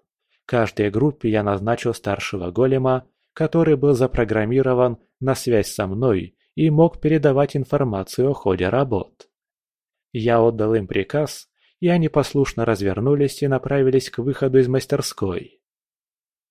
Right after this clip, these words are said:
Когда последний голем покинул мастерскую, я почувствовал, как усталость наваливается на меня.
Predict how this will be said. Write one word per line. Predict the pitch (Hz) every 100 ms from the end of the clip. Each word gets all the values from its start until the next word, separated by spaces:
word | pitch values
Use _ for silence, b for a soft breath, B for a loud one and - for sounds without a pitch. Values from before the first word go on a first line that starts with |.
| _
Когда | - 143 156 185
последний | 147 131 151 143 127
голем | 123 143 135
покинул | 110 117 - 123 107
мастерскую, | 101 - 110 - - 165 101 92 - _ _ _
я | 127 139
почувствовал, | 127 127 - 131 - 117 113
как | - 110
усталость | 117 - - 123 123 120 -
наваливается | 113 117 104 92 90 90 92 - 110
на | 98
меня. | 101 104 98 85 -